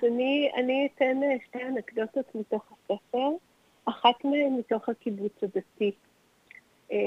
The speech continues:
אחד הדברים שלמדתי, אה, מהמרואיינות שלי, אחת המרואיינות סיפרה שבכלל, אה, הילדים,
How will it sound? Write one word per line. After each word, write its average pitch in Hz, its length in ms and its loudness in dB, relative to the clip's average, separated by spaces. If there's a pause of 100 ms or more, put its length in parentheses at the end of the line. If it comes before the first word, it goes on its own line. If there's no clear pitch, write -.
(680)
אחד 226 220 0
הדברים 247 500 2
שלמדתי, 208 1500 0
אה, 202 60 -2
מהמרואיינות 190 880 -4
שלי, 202 480 -2
אחת - 260 -8
המרואיינות 226 460 -2 (120)
סיפרה 294 460 0 (600)
שבכלל, 240 760 4
אה, 277 320 6
הילדים, 285 920 4